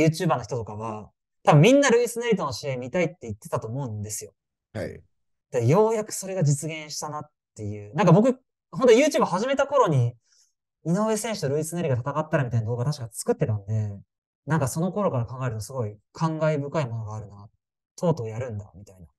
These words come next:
Speaker 2: とうとうやるんですよ。
Speaker 1: うん。
Speaker 2: でも、楽しみなんですけど、なんか、な-、なんかそのドラマストーリーもあって素晴らしいんですけど、
Speaker 1: うん。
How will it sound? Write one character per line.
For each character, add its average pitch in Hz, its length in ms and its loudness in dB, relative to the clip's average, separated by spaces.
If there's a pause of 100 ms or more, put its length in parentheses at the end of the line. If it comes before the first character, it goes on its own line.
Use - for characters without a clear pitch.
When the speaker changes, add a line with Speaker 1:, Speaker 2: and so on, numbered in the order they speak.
(260)
Speaker 2:
と 143 160 6
う 123 60 4
と 101 160 -6
う 92 100 0
や 90 220 0
る 92 120 -6
ん 92 160 -6
で 80 140 -10
す - 180 -18
よ。 60 340 -14
Speaker 1:
う 123 80 -6 (240)
ん。 - 40 -16
Speaker 2:
で - 80 -12
も、 - 240 -12 (1040)
楽 170 300 6
し 247 100 4
み 240 120 6
な 165 120 8
ん 143 40 4
で 127 80 4
す - 80 -2
け 123 100 0
ど、 95 480 4 (200)
な 117 140 -6
ん 101 80 -6
か、 87 180 -2 (600)
な-、 - 180 -8 (500)
な 127 100 0
ん - 20 2
か 104 60 0
そ 107 60 -4
の 98 60 -4
ド 139 120 4
ラ 175 140 8
マ 196 100 8
ス 175 60 0
ト 190 140 6
ー - 20 8
リ 107 120 4
ー 92 40 -2
も 87 160 0
あ - 40 -4
っ 90 60 -8
て 76 300 -4 (140)
素 - 160 -6
晴 147 80 6
ら 156 100 6
し 151 140 -4
い - 20 2
ん 123 40 2
で 135 80 2
す 131 80 0
け 120 100 0
ど、 71 400 -4
Speaker 1:
う - 20 -20
ん。 - 20 -20